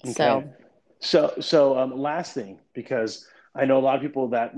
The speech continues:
Speaker 1: you know, might, might be listening. I know one of your dreams is to get out to Hawaii,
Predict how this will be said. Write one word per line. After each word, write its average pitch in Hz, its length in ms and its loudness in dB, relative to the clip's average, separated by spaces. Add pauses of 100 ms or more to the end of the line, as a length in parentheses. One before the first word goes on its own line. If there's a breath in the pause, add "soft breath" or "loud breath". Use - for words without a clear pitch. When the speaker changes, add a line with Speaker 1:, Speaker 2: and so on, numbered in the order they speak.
(140)
Speaker 1:
you 170 60 0
know, 220 80 2
might, 220 240 2
might 196 160 -2
be 180 100 -8
listening. 151 640 -2 (300 soft breath)
I 139 80 -4
know 156 120 2
one 143 220 0
of 160 80 0
your 165 100 0
dreams 131 320 -6
is 120 120 -12
to 120 80 -12
get 135 120 -2
out 127 140 0
to - 60 -12
Hawaii, 131 720 0